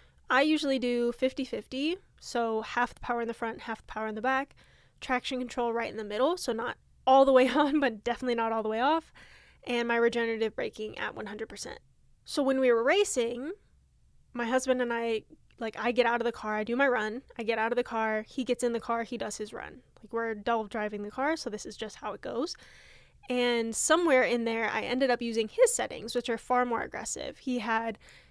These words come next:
sixty-five percent of the power to the back, thirty-five to the front. He had traction control at, like, negative six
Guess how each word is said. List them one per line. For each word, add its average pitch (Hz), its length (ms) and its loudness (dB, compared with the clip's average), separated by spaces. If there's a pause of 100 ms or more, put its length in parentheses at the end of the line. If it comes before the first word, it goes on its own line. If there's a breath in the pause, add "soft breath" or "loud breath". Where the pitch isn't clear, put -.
sixty-five 285 560 2
percent 254 240 -2
of 233 40 2
the 233 80 0
power 226 520 -2 (380)
to 226 440 -4
the 214 80 -2
back, 240 380 0 (240)
thirty-five 240 420 0
to 208 80 -10
the - 80 -8
front. 302 300 -2 (340 soft breath)
He 240 180 -6
had 214 560 -4 (440)
traction 262 420 2
control 247 340 2
at, - 100 0
like, 220 160 -6
negative 220 420 -2
six - 540 -2